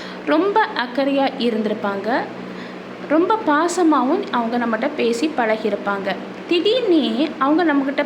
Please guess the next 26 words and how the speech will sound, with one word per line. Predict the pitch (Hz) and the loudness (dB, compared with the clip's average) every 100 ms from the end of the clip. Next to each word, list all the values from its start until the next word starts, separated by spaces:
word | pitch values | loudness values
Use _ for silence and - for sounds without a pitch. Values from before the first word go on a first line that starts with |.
| 294 | 0
பேசாம | 294 349 - 339 320 311 330 339 | 0 0 0 2 4 6 4 2
நம்மளை | 285 247 233 | 2 2 2
விட்டு | 233 240 | 0 0
விலகி | 233 262 302 311 | 2 2 0 0
போகும்போது | 233 226 262 233 196 214 269 - 233 | 0 0 0 0 0 0 -2 -4 -2
மனசு | 226 254 - 277 | 0 0 -2 -2
கண்டிப்பா | 220 233 254 - 196 220 - 240 | 0 0 0 0 0 0 -2 -2
வலிக்கும், | 220 220 214 233 311 - - | -2 -2 -4 -2 -2 -4 -4
வேதனைக்குள்ள | 240 233 226 214 - 220 262 | 0 2 0 -2 -2 -2 0
வரும். | 185 190 - - - - - | 0 -2 -6 -12 -12 -10 -2
இது | 294 330 | 0 2
ஒரு | 320 427 571 - - - - | 2 2 0 -2 -12 -14 -4
சாதாரண | 359 359 415 466 466 453 | 0 0 2 0 2 0
ஒரு | 320 247 | 0 0
விஷயம்தான், | - 285 240 220 - - 220 | -2 0 0 -2 -4 -4 -2
எல்லா | 214 247 349 | 2 2 2
மனிதர்களுக்கும் | 330 302 302 277 269 233 302 339 | 2 4 2 2 0 2 2 2
நடக்கிற | 220 233 233 233 403 - | 2 0 0 0 0 0
ஒரு | 233 254 | 0 0
விஷயம்தான். | 240 - 202 196 202 339 - - - - - 269 | 0 -4 -4 -2 -2 -2 -4 -8 -10 -10 -6 -2
பாருங்க, | 240 247 247 220 208 - 254 | 0 2 2 2 0 -2 2
இன்னைக்கு | 277 320 320 | 2 2 2
வந்து | 269 277 302 262 | 2 2 2 2
கொஞ்சம் | 247 254 226 | 4 2 2
வாய்ஸ் | 226 233 - | 0 0 0
கொடுக்கறதுல | 311 262 254 247 226 208 | 0 0 2 0 2 0